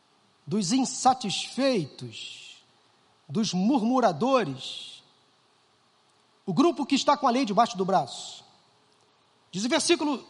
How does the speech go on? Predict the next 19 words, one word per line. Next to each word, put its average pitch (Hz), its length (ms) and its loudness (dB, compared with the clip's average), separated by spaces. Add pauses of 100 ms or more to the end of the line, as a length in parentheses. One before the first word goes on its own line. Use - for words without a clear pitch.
(120)
de 151 200 -6
número 311 280 2
vinte 277 260 2
e 269 60 2
um 320 100 0
que 294 80 -2
os 247 80 0
fariseus 269 680 0
e 254 40 0
os 185 140 -2
mestres 233 560 0
da 262 140 4
lei, 220 420 0 (1500)
quando 233 180 -2
perceberam 302 540 4
a 262 80 6
ação 339 360 2
de 247 120 -2
Jesus 220 840 -6